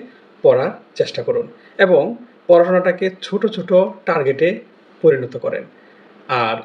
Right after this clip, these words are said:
এই টার্গেটটা যখন পূরণ হয়ে যাবে, তখন তাকে আপনি পুরস্কৃত করার মাধ্যমে উৎসাহিত করুন।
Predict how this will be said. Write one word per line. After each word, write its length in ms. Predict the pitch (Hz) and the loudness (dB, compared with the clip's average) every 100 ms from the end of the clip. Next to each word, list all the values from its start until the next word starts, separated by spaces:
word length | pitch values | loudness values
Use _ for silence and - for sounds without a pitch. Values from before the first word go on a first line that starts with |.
| - | -6
এই 100 | 180 | -4
টার্গেটটা 520 | 175 147 143 160 175 | -2 -2 -2 -2 -6
যখন 220 | 165 180 | -6 -8
পূরণ 320 | 170 180 156 | 0 2 2
হয়ে 140 | 123 131 | 0 -4
যাবে, 280 | 151 240 240 - _ | -2 -2 -4 -12 _
তখন 280 | 165 185 180 | -4 -4 -8
তাকে 280 | 180 180 185 | -8 -2 0
আপনি 360 | 143 143 151 214 - _ _ - | 0 -2 -8 -8 -14 _ _ -8
পুরস্কৃত 480 | 214 208 - 185 | -6 -6 -8 -6
করার 380 | 180 - 160 180 | -6 0 2 0
মাধ্যমে 560 | 139 127 135 165 190 - - | -2 -8 -6 -4 -2 -4 -4
উৎসাহিত 420 | 220 - 156 123 | -4 -2 -8 -6
করুন। 280 | - - - | -8 -8 -12